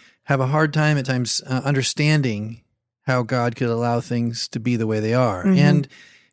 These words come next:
Speaker 1: when we, you know, believers who claim Christ, claim to follow Christ, uh, experience difficult times, I mean, they still struggle to get their brain around,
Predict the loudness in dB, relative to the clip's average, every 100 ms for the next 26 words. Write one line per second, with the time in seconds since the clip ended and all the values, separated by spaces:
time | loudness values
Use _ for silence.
0 | -6 -2 0 0 0 -4 -10 -20 _ _
1 | -4 -2 0 2 2 2 0 -2 -2 0
2 | -2 0 -2 -2 0 0 0 -2 -6 -10
3 | -16 _ _ _ -4 -2 2 4 4 2
4 | -2 -2 -2 -6 -12 -18 -10 -6 -6 -6
5 | -8 -6 -4 -2 -4 -6 -6 -6 -4 -2
6 | -2 -2 -2 -2 -2 -4 -2 2 2 0
7 | -2 -4 -2 -2 -4 -4 -4 -4 -8 -16
8 | -20 -20 -20 _ _ -6 -4 -2 0 2
9 | 2 0 0 0 0 0 -2 -4 -8